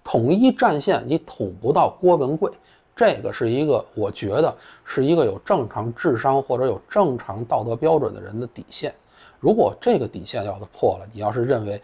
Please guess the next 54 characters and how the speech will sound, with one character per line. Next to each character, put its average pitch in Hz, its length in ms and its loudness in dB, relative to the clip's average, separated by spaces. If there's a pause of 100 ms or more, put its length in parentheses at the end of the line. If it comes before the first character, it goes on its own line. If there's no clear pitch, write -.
(240)
他 131 300 0
应 127 240 0
该 131 200 2
去， 107 460 -2
他， 131 200 0
你 110 360 -4
应 131 140 -2
该 139 260 2
从 123 260 -8
政 131 180 -2
治 135 60 4
正 139 180 -2
确 120 80 2
的 113 100 2
角 107 140 -6
度 113 120 -4
去 117 120 -6
谈 120 180 -6
彭 107 200 -8
丹， 143 200 0 (300)
你 110 160 -2
应 202 180 6
该 190 220 4
从 127 260 -2
那 151 120 2
个 117 80 2
统 104 200 -8
一 139 80 0
战 156 160 0
线 143 100 0
的 127 60 2
角 117 220 -6
度 117 140 -2
来 113 120 -2
看 123 200 -4
郭 143 180 2
文 151 80 2
贵， 151 120 4 (800)
姥 107 300 0
姥 180 220 6 (240)
滚 110 260 -4
吧 180 100 4
你 147 180 2
啊！ 143 360 2 (240)
我 - 120 -10
跟 170 140 -2
你 135 120 -2
丫 147 140 0
就 151 120 0
不 120 180 0
是 165 140 2
一 165 100 4
路 151 200 4
人， 131 200 0